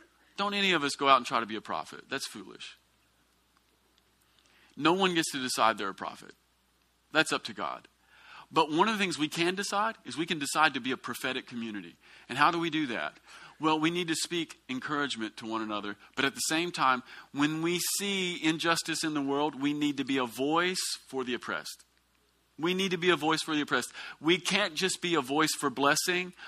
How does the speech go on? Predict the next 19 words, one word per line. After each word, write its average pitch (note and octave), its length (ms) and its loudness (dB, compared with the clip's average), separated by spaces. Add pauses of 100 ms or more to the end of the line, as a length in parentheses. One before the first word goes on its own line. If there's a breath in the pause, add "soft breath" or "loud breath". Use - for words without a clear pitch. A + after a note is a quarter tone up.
(120 loud breath)
while C#3 160 4
turning E3 360 2
an D3+ 80 4
eye C#3 220 10
to - 100 -4
the C3 80 -10
people D3 260 -6
who C#3 160 -2
actually C#3 320 2
need C3 180 -4
it B2+ 80 -8
the A2+ 80 -10
most. G2 480 -8 (640 soft breath)
We F3+ 120 -10
ca-, - 180 -14
we G3+ 80 -6
can't D#3+ 320 -4
do A3+ 160 -8
that. G2 320 -2